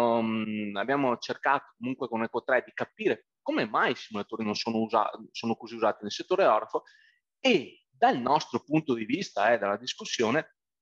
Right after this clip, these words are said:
siamo giunti alla conclusione che forse i simulatori non sono così utilizzati nel settore orafo perché non si hanno informazioni sulle caratteristiche del materiale, non si hanno le giuste informazioni perché il simulatore lavori bene.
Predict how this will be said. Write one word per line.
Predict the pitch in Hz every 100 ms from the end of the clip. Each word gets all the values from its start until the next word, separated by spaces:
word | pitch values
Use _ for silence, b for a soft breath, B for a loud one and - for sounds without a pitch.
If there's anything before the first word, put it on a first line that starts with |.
| _ _ _ _ -
siamo | - 139
giunti | 180 165
alla | 113
conclusione | 147 147 196 127 123 135 -
che | 226
forse | - 143 120 - 160 170 _ _
i | 226
simulatori | - 156 131 - 147 120 113
non | 160 180
sono | - 156 120
così | 127
utilizzati | 143 120 117 131 -
nel | 104 101
settore | - - 156
orafo | 107 104 143 - B B B B -
perché | 196 - 160 170 165
non | 143 156 180 233
si | 247 - 151
hanno | 135 143 135 127
informazioni | 180 190 - 151 160 180 - 135 131 151 175
sulle | - - 135 -
caratteristiche | 131 139 - - - - -
del | 123 120
materiale, | 123 139 127 113 117
non | 120
si | 120 175
hanno | 135
le | 120 -
giuste | - 247 - -
informazioni | 120 - 156 156 - 135 160 175
perché | - -
il | 170
simulatore | - 151 127 110 127 135
lavori | 113 107 110
bene. | 110 151 110 -